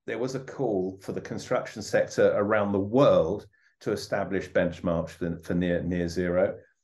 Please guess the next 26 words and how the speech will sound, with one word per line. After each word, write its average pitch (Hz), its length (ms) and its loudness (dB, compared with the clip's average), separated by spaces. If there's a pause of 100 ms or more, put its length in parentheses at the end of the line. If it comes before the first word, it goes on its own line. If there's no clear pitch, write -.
(160)
And 110 160 -2
then 120 160 4
we 123 80 2
can 113 180 -4
go 92 180 4
to 90 180 -6
the 90 120 -4
U 90 280 2
N 85 160 2
and 90 100 -4
say, 90 420 -2
"This 110 220 -6
is 104 160 -6
what 92 160 -4
we 90 80 -2
think." 80 420 -6 (360)
Now, 123 120 0
the 127 100 2
precedent 139 680 -2
for - 140 -10
doing 110 500 2
that 82 340 -4
was 98 240 -6
with 101 240 -2
the, 98 320 2
um, 92 400 0